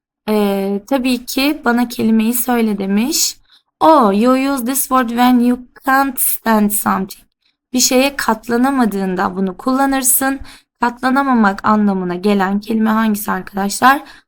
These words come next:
Unbearable. C şıkkı. Altıncı soru. Ee, according to the information above, yukarıdaki bilgiye göre, which book section is the most suitable for Simon?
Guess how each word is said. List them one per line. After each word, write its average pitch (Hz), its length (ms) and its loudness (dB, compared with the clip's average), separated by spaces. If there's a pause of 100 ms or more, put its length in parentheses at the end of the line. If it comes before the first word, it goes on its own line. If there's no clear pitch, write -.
(180)
Unbearable. 202 800 2 (320)
C 214 260 2
şıkkı. - 480 -6 (3250)
Altıncı 254 540 0
soru. 202 440 -2 (680)
Ee, 220 60 0
according 269 760 -2
to 247 60 -6
the 254 80 -4
information 254 800 0
above, 208 360 0
yukarıdaki 214 680 0
bilgiye 220 380 2
göre, 208 380 0 (400)
which 311 240 -2
book 262 140 -4
section 226 400 -2
is 226 200 -2
the 233 80 -2
most 247 400 4
suitable 214 500 -2
for 208 240 -2
Simon? 196 540 -2